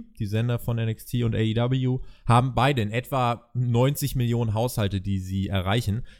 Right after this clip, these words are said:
Tatsächlich muss man aber festhalten, dafür, dass es aus den W W E Reihen häufig Kommentare gegen A E W gab, deren Kernaussage es so und ungefähr hieß, das ist keine Konkurrenz, die wir ernst nehmen müssen. Dafür hat W W E jetzt, glaub ich,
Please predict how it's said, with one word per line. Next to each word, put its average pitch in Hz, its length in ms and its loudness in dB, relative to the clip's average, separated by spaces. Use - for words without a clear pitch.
Tatsächlich 220 400 2
muss 208 160 2
man 214 100 2
aber 165 160 4
festhalten, 180 800 0
dafür, 143 420 0
dass 170 160 -2
es 151 120 -4
aus 135 200 -2
den 127 140 -2
W 123 100 0
W 117 60 0
E 135 220 2
Reihen 143 280 2
häufig 147 400 2
Kommentare 135 640 0
gegen 147 460 -2
A 156 60 0
E 135 220 0
W 170 420 0
gab, 156 540 0
deren 107 320 0
Kernaussage 127 580 2
es - 160 -4
so 117 220 2
und 113 120 0
ungefähr 120 360 2
hieß, 123 220 2
das 113 120 2
ist 107 120 -6
keine 123 220 2
Konkurrenz, 117 600 0
die 110 300 0
wir 98 120 2
ernst 135 300 0
nehmen 165 160 2
müssen. 160 340 -2
Dafür 135 400 4
hat 147 180 0
W 139 140 0
W 135 60 2
E 131 180 0
jetzt, 131 240 -2
glaub 120 240 4
ich, - 220 -4